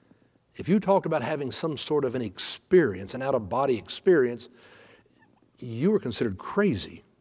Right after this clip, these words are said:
People didn't want you to talk about it. It made them uncomfortable.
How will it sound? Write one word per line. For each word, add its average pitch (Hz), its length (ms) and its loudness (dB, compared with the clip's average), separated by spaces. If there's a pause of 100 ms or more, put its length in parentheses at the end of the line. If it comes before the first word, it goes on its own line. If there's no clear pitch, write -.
(240)
People 156 300 -2
didn't 117 220 -2
want 110 220 -8
you 98 60 -12
to 90 80 -14
talk 170 300 -2
about 196 220 0
it. 175 60 -2
It - 100 -8
made 101 220 -4
them 107 160 -2
uncomfortable. 196 800 0